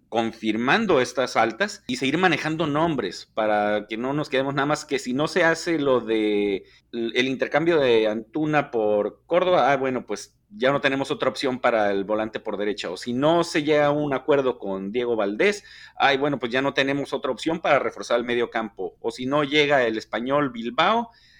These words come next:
híjole, pues nos vamos a tener que quedar con los tres centrales malos que ya tenemos.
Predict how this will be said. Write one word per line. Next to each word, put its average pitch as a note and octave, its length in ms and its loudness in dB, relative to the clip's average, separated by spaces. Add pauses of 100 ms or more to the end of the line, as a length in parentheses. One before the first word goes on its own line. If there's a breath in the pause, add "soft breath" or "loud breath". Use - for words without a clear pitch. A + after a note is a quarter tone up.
(140 soft breath)
híjole, D3 340 0
pues B2 140 -4
nos B2 140 -2
vamos D#3 220 2
a - 40 -20
tener C#3+ 220 -4
que D3+ 140 -8
quedar D3 260 2
con D3+ 120 -4
los B2 120 -6
tres C3+ 160 -2
centrales C#3 480 0
malos C#3+ 320 0
que A#2 120 -6
ya A2+ 100 0
tenemos. A#2 480 -4